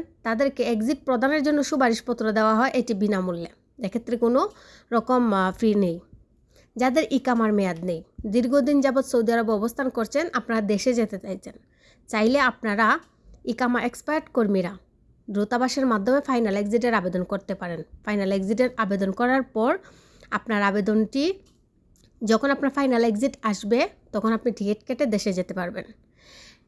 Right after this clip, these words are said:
তাছাড়াও আছে জরুরি ট্রাভেল পারমিট রিইস্যু। যাদের পাসপোর্ট নেই, হারিয়ে ফেলেছেন, পাসপোর্টের মেয়াদ নেই, দ্রুত দেশে যেতে চাইছেন, তারা চাইলে দূতাবাসের লোকের মাধ্যমে ট্রাভেল পারমিট নিয়ে দেশে যেতে পারবেন। এক্ষেত্রে আপনার একশো পাঁচ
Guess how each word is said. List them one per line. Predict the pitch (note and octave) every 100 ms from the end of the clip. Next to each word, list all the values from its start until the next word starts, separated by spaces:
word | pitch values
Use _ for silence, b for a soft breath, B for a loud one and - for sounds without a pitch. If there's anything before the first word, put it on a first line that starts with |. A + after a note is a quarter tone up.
| _
তাছাড়াও | A#3+ B3 D#4+ D#4
আছে | C#4 D#4+
জরুরি | B3+ C#4+ D4 E4
ট্রাভেল | D4+ A#3 A#3+
পারমিট | B3+ B3 A3+ G#3
রিইস্যু। | F#3+ E3+ - F#3+ - - -
যাদের | G3+ G3 A#3
পাসপোর্ট | A#3+ C4 - C#4 C4
নেই, | B3 B3+
হারিয়ে | A3+ A#3+ B3+
ফেলেছেন, | A#3+ G#3+ F#3+ G3+ G#3 B3 _ _ -
পাসপোর্টের | G#3 - A#3 C4 A#3+
মেয়াদ | A3 A#3 A#3+ G3
নেই, | F#3+ G3+ E4 - b b b G#3
দ্রুত | A3 C#4
দেশে | E4 B3 A#3 C4+
যেতে | C4+ B3
চাইছেন, | G#3+ G3 F3+ A#3 D#4 F#4+ _ _
তারা | G3 G#3
চাইলে | A3 A#3 A3+ B3+
দূতাবাসের | G#3 G#3+ A#3+ B3 B3+
লোকের | A#3 B3 C4
মাধ্যমে | A#3+ F#3 F#3 A3+ C4 G4+ - b b b -
ট্রাভেল | A3+ A3+ D4+
পারমিট | E4+ E4 D#4+
নিয়ে | C#4 B3+
দেশে | G3+ G3+
যেতে | F#3+ F#3
পারবেন। | F#3+ E3+ E3+ -
এক্ষেত্রে | A3+ C4+ C4+ C4+ D4 F#4+ B B B
আপনার | A#3 A#3
একশো | A3 -
পাঁচ | C#4 A3